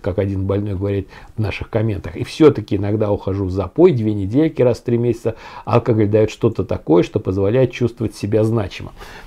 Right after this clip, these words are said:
То есть подчинённый особь чувствует себя незначимым человеком, алкоголь успокаивает, даёт ощущение покоя, расслабления,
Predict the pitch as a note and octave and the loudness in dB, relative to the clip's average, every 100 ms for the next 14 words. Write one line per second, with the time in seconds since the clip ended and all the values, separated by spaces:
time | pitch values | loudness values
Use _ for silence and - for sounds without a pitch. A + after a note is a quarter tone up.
0 | - G#2 - - - - G#2 A#2+ A2 A2+ | -8 -6 -4 -6 -2 0 2 0 0 0
1 | G#2 G#2 - A#2 - G#2 - A2 G2+ E2+ | -2 -6 -2 -2 -2 -6 -6 -6 -4 -4
2 | - E2+ A2 F3 D#3 E3 D#3 - D3+ C#3 | -8 -2 4 4 4 2 2 0 -2 -2
3 | - C3+ C3 C3 B2 A#2 - - - G#2+ | 0 2 4 2 0 -6 -8 -16 -8 -2
4 | G#2+ - F2+ F2 F#2 - E2+ - - D3+ | 0 0 -2 -2 -4 -6 -12 -4 0 2
5 | C#3 B2 F#2+ F2 F#2 - A2 - F2 F2 | 2 0 -2 -4 -6 -6 -6 -4 -6 -6
6 | E2 E2 - - E3+ A#2+ G2 - A2 G2+ | -10 -12 -8 0 2 4 2 -2 -2 0
7 | A#2+ F3 G#3 G#3 | 4 4 4 0